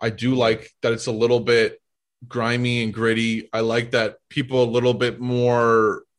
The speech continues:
overt about their suffering and their kind of, like,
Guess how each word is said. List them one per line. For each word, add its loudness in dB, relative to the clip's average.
overt 2
about 0
their -2
suffering -4
and -6
their -4
kind -6
of, -4
like, -4